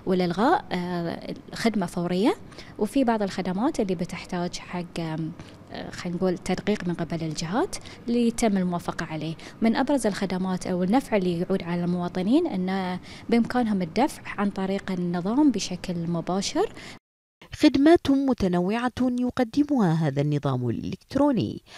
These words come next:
Speaker 2: حيث يساهم في توفير الوقت والجهد على طالب الخدمة، خصوصا أنها تتيح المجال أمامه لإنجازها في أي وقت.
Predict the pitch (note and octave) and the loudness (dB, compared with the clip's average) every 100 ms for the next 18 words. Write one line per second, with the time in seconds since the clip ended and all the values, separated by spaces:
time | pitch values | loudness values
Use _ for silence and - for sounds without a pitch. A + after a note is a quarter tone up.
0 | - - - - B2 - - F2+ - F#2 | -18 -18 -6 0 0 0 -4 -4 -2 -2
1 | D3 C#2 - F#2 B2 - A#2 A#2+ A#2+ G2+ | -4 -6 -10 -6 -6 -4 -4 -2 -4 -6
2 | - - C#4+ G#4 C#4 A#2+ B2 - - - | -6 2 4 6 4 0 -2 -10 -20 -16
3 | - G4+ A3+ - B2 A#2+ - F4+ A4 C4+ | 2 6 6 4 0 -2 6 6 6 2
4 | D#3+ E2+ - - - - - G#4 F4+ - | 0 -2 -4 -8 -20 0 8 10 8 4
5 | C#3 - _ _ - F3 C#3+ D3 - B2 | 0 -6 _ _ 0 2 2 0 -4 -6
6 | - A2+ - B2 B2+ A#2 A#2+ A#2+ - D#3 | -8 -6 -2 -2 -2 -2 0 0 0 2
7 | A3+ C#4 C#4+ - - - - - F#4+ G4+ | 4 4 2 0 -12 -20 -6 4 6 6
8 | E4+ F#3 A2+ A2+ D3+ - - _ - - | 6 6 4 0 -4 -6 -16 _ -4 -2
9 | - B2+ E3+ C4+ G4+ - - - - - | 0 -2 2 6 8 6 -2 -16 -16 -16